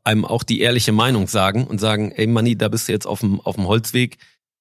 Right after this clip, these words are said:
äh, dann nehme ich mir das, äh, schon zu Herzen. Aber, äh, so richtig treffen können mich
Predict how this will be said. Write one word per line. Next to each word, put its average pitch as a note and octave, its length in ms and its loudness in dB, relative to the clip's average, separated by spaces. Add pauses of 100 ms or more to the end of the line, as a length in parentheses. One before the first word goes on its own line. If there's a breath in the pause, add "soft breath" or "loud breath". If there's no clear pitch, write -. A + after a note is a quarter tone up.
äh, G2 140 4
dann G2 180 2
nehme G#2+ 180 2
ich - 100 -6
mir G#2 120 0
das, - 440 -4
äh, A2 100 2
schon G2+ 280 0
zu A2 120 -8
Herzen. G#2+ 360 -4
Aber, E2+ 280 -4 (520)
äh, G2 100 0
so F#2 120 -2
richtig - 320 -10
treffen G#2 420 -2
können G2 240 -2
mich - 240 -8